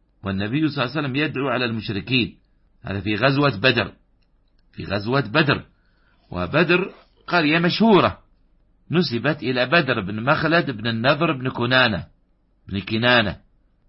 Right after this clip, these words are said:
كان نزل هذه القرية فنسبت إليه،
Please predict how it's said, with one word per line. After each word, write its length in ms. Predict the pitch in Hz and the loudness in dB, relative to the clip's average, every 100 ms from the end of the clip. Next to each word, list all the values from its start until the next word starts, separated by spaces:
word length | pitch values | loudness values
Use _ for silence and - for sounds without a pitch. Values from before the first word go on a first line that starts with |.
| _ | _
كان 360 | - 110 113 151 | -4 -2 0 2
نزل 300 | 139 143 139 147 - _ _ _ _ _ | 4 4 2 0 -4 _ _ _ _ _
هذه 260 | 110 123 120 | 0 2 0
القرية 560 | 104 123 120 104 87 - _ _ _ _ | 2 2 4 2 -2 -12 _ _ _ _
فنسبت 640 | - 139 147 147 165 175 | -4 -2 0 2 2 0
إليه، 420 | 139 135 120 104 | 2 4 4 2